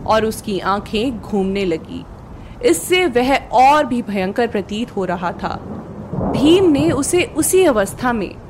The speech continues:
पृथ्वी पर घुमाया और कहा, "ओ पापी, अब तू यमलोक में जाकर भी हिडिंब और बकासुर के आंसू नहीं पोंछ सकेगा।" ऐसा कहकर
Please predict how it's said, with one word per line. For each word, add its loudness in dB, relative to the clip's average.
पृथ्वी -2
पर 0
घुमाया 0
और 2
कहा, 0
"ओ 8
पापी, 0
अब 2
तू 6
यमलोक 6
में 4
जाकर 4
भी 4
हिडिंब 4
और 4
बकासुर 2
के 2
आंसू 4
नहीं 4
पोंछ 4
सकेगा।" 2
ऐसा 2
कहकर -4